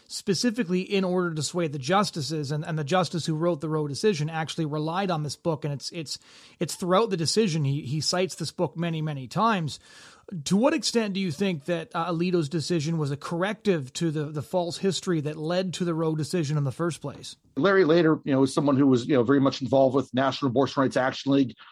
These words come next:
Speaker 2: He was very much involved with zero population growth. I mean, I think it, <laughs> uh, the fact that the Supreme Court would re-, view him as a,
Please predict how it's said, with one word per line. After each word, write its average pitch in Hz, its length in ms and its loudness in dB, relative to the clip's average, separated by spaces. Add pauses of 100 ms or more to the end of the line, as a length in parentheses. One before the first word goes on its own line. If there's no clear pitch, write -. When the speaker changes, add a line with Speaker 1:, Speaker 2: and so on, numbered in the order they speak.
(160)
Speaker 2:
He 139 80 4
was 117 120 6
very 139 120 4
much 135 160 2
involved 131 300 4
with 110 80 -2
zero 139 240 4
population 135 600 2
growth. 135 380 4 (380)
I 120 60 2
mean, 123 180 4
I 123 100 6
think 147 300 0
it, - 140 -2
<laughs> - 60 -8
uh, 175 260 0 (340)
the 151 100 4
fact 180 300 2
that - 180 0
the 107 60 -16
Supreme 147 340 2
Court 151 300 4
would 135 220 4
re-, 123 200 -2
view 143 220 6
him 139 260 4
as 123 180 0
a, 123 300 0